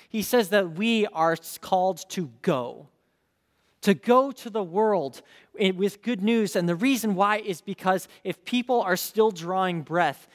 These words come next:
it means that hope is not lost. Chapter eleven, he uses this beautiful image of, of God's people as a, as a grapevine.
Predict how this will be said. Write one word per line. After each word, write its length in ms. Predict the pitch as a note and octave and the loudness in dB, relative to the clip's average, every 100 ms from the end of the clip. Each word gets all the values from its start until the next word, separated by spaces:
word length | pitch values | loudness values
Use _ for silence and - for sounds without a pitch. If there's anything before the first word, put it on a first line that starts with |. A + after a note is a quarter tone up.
| _ | _
it 200 | E3+ - | -10 -4
means 380 | F3+ F3+ D#3+ - - - | -2 -2 -4 -8 -14 -4
that 120 | - | -4
hope 300 | - F3 E3 | -2 -6 -4
is 160 | D3+ C#3 | -8 -6
not 240 | B2 - | -8 -8
lost. 560 | C3+ B2+ C#3 - - - _ _ _ _ _ _ _ _ _ _ _ | -8 -8 -10 -14 -16 -20 _ _ _ _ _ _ _ _ _ _ _
Chapter 320 | - A3 G#3+ | 6 6 4
eleven, 320 | F#3 G3 F#3 | -2 -2 -4
he 120 | E3+ F3 | -12 -10
uses 340 | F#3+ D#3 E3+ | -10 -10 -10
this 160 | F3 - | -10 -6
beautiful 460 | F3+ A3 A3+ F3 | -2 0 0 -2
image 360 | F3 G3 F3 D#3+ | 0 0 0 0
of, 220 | D3+ C3+ _ _ - | 0 0 _ _ -12
of 140 | D3+ | 0
God's 340 | G3+ G3+ F#3+ - | 4 4 2 -6
people 360 | - G3+ G3+ | -10 -8 -2
as 160 | E3 D#3 | -2 0
a, 140 | E3 E3+ | -2 -2
as 160 | D#3 | -6
a 80 | D#3 | -6
grapevine. 960 | B2 C3+ F3+ F3+ C3 C3+ B2+ A2+ A2 | -8 -4 -2 -2 -6 -2 -2 -4 -14